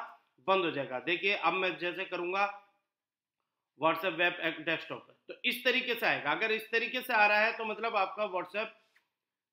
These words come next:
hack हुआ हुआ नहीं है, और जिस तरीके से मैंने आपको दिखाया उस तरीके से आ रहा है तो मेरा WhatsApp इसका मतलब दूसरी जगह hack हो रहा है।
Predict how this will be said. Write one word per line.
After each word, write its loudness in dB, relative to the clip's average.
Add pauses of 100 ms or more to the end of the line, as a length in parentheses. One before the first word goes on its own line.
(240)
hack 4
हुआ 4
हुआ 2
नहीं 2
है, -2
और -4
जिस -6
तरीके 0
से -4
मैंने 4
आपको 0
दिखाया 4
उस -2
तरीके -2
से -2
आ 6
रहा 4
है 4 (460)
तो 0
मेरा 2
WhatsApp -2
इसका -6
मतलब -2
दूसरी -6
जगह -2 (420)
hack 6
हो -2
रहा -8
है। -20